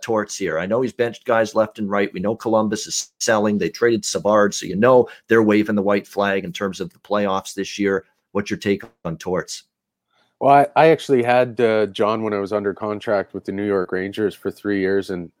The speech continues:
Speaker 2: uh, let me tell you, those training camps were some of the worst things I've ever gone through in my life. I would absolutely
Speaker 1: Shocker.
Speaker 2: dread, absolutely dread going to training camp every single year. Uh, the first two days, there wouldn't be a puck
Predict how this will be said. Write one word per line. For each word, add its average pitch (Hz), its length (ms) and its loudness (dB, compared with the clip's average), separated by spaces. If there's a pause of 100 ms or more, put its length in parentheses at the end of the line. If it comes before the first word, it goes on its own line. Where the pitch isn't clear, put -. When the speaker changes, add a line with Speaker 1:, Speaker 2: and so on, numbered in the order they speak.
(100)
Speaker 2:
uh, 90 160 -8
let 101 160 -2
me 113 140 0
tell 107 180 -2
you, 92 100 2
those 95 300 -2 (100)
training 104 340 -2
camps 110 420 -4
were - 80 -2
some 98 280 -4
of 87 160 -4
the 101 280 0
worst 98 440 4
things 98 280 0
I've 87 180 2
ever 90 240 2
gone 87 300 -2
through 90 260 -2
in 85 60 -2
my 82 160 -4
life. 80 320 -2 (560)
I 110 120 6
would 113 280 6
absolutely 107 1080 4
Speaker 1:
Shocker. 202 420 2
Speaker 2:
dread, 113 280 0 (440)
absolutely 139 1120 6
dread 113 520 2
going 113 260 2
to 104 80 -2
training 104 460 -2
camp 87 360 -4
every 101 320 0
single 98 420 -2
year. 90 320 -2 (420)
Uh, 98 220 4
the 104 100 0
first 143 340 4
two 139 140 4
days, 113 340 6
there 104 100 4
wouldn't 107 260 2
be 104 140 2
a 95 80 2
puck - 440 0